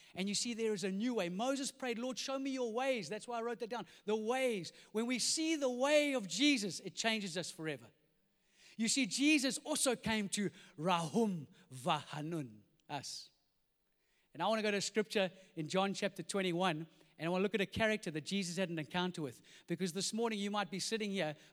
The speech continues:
but God also wants to Rahum Vahanun you in your situation. John chapter twenty-one, and we're gonna read it together. It's an encounter with a man by the name of Peter. And, uh, if you got your Bibles, when you take them, we're gonna,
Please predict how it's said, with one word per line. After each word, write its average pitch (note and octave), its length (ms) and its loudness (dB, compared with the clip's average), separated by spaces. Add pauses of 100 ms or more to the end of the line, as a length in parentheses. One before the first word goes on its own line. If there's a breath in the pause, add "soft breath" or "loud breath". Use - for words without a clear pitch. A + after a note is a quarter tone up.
but D#3+ 140 -4
God G3 200 2
also F#3+ 260 -4
wants F3+ 200 -2
to E3 160 -2
Rahum E3 580 0 (340 soft breath)
Vahanun D3 840 -4
you D3+ 300 2 (520 soft breath)
in D3 140 -8
your E3+ 160 -4
situation. C3+ 640 -10
John G#3+ 240 4
chapter G#3+ 260 2
twenty-one, G#3 400 2
and F#3+ 80 0
we're G3+ 60 0
gonna F#3+ 120 0
read G3+ 180 2
it G3+ 80 -2
together. E3+ 420 0 (360 loud breath)
It's - 160 -4
an F#3 80 0
encounter G#3 480 2
with E3+ 140 -2
a F3+ 40 2
man G3 240 6
by F#3 60 0
the F3 100 0
name F#3 180 4
of E3 140 -2
Peter. F#3 320 2 (640 soft breath)
And, D3+ 240 0
uh, D3+ 220 2 (420 soft breath)
if D3 100 -6
you F#3 60 0
got F3+ 180 0
your F3+ 100 2
Bibles, F3+ 360 4
when F3 100 2
you E3+ 60 2
take F3+ 220 2
them, F#3 80 4
we're E3+ 100 4
gonna, E3 160 4